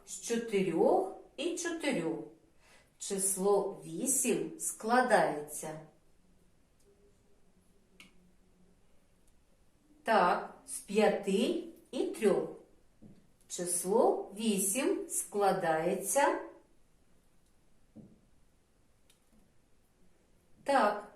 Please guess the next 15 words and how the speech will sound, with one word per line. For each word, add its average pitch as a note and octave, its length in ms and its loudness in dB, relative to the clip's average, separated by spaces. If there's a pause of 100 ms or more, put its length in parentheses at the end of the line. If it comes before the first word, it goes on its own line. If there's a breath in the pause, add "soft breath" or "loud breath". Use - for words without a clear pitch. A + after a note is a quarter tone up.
(200)
з - 60 -18
шести G#3+ 880 -2 (280)
і C#4+ 180 -4
двох. F3 500 -2 (1300)
І F#3 180 0
останній F#3 720 0
приклад. D#4 720 -4
Число F3 520 -4
вісім F3+ 480 -4
складається. D#4 1300 0 (3500)
Так, B3+ 400 2 (140)
з - 180 -10
сьоми F3 520 2 (300)
і A3 140 2
одного. F3 680 -2